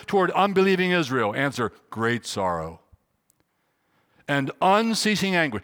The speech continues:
How much sorrow? Not just a little. Great. How often do you get anguish? A little pang once in a while? Unceasing in my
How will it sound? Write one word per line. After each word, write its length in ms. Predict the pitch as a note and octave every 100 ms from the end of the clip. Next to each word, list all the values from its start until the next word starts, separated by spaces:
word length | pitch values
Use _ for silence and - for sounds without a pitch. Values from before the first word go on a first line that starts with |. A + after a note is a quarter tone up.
| -
How 200 | - F#3
much 220 | A3 A#3
sorrow? 480 | - A#3 A3+ A#3 B3
Not 240 | F3 C3 C3+
just 220 | D3 D#3
a 40 |
little. 260 | D3+ C3 A#2
Great. 960 | F#2+ B2 D#3+ F3 F#3 F3 C3 - - - _ _ _ _ _ _ _ _ _ _ _ _ _ _ -
How 180 | G3+ A3
often 280 | A3 G#3+ A3+
do 80 |
you 80 | A3+
get 160 | G#3+ A3
anguish? 400 | G#3+ A#3 A#3+ G#3
A 80 | F#3
little 240 | F#3+ G3+
pang 360 | - G3+ G3+ G#3
once 260 | G3+ G3+
in 80 | G#3
a 60 | G3+
while? 280 | G#3 G#3 - - -
Unceasing 1500 | F#3 F3+ E3+ - - G#3+ G#3+ - F3 D#3 A2+ G2 - - - _ _ _ _ -
in 540 | F3 G3 G3+ G3+ G3+ -
my 520 | - E3 F3 F3+ F3